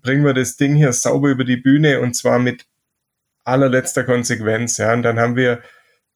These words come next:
zwar keine Mega-Meisterfeier oder Aufstiegsfeier, weil es die dieses Jahr, äh, ja, aus bekannten Gründen nicht geben wird, aber dann haben wir unseren Job erledigt, dann, dann haben wir den VfB Stuttgart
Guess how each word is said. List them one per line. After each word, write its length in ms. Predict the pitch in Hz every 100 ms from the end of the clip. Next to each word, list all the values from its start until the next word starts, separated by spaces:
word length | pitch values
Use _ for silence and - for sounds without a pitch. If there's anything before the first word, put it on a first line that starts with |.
| _
zwar 260 | - 117 120
keine 300 | 131 123 127
Mega-Meisterfeier 1040 | 135 127 120 127 160 165 - 151 151 147
oder 120 | 127 123
Aufstiegsfeier, 720 | 127 - 147 - 147 147 135
weil 100 | 127
es 120 | 123
die 100 | 123
dieses 280 | 131 135 127
Jahr, 300 | 123 123 -
äh, 460 | 82 127 123 120 - _ - _ -
ja, 160 | -
aus 480 | 110 123 - - - _ _
bekannten 340 | 123 131 127 143
Gründen 320 | 135 135 143
nicht 280 | 127 - -
geben 300 | 135 151 147
wird, 220 | 143 139 - - - - _ _ _
aber 220 | 120 117
dann 200 | 123 123
haben 200 | 123 127
wir 240 | 135 135 - -
unseren 360 | 143 120 117
Job 240 | - 135 139
erledigt, 460 | 135 123 113 110
dann, 280 | 117 113 -
dann 180 | 120 113
haben 180 | 113 117
wir 140 | 131
den 260 | 131 123 -
VfB 440 | - 113 117 -
Stuttgart 560 | - 139 147 135 123